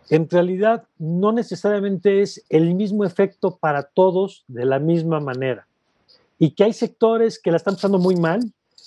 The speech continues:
y luego hay sectores que quizás no están tan mal porque de pronto las tasas bajan, porque algunos productos se colocan mejor.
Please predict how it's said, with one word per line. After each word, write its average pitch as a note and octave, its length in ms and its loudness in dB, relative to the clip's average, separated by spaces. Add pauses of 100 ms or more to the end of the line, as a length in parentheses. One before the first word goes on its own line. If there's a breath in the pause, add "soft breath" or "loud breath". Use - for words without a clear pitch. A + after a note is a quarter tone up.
(140 soft breath)
y D#3 140 0
luego F#3+ 220 4
hay G#3+ 100 -2
sectores A3 720 -2
que F3 200 -8
quizás G#3 300 -4
no A3 120 -2
están G#3+ 300 -4
tan G3 200 -6
mal G#3 280 -4
porque F3 200 -8
de E3+ 80 -2
pronto F3+ 300 -2
las D3+ 180 -4
tasas B2+ 320 -10
bajan, F3 680 -4 (300)
porque D3 260 0
algunos D3 300 -2
productos C#3+ 500 -2
se A#2 100 -4
colocan C3 460 0
mejor. F3+ 480 2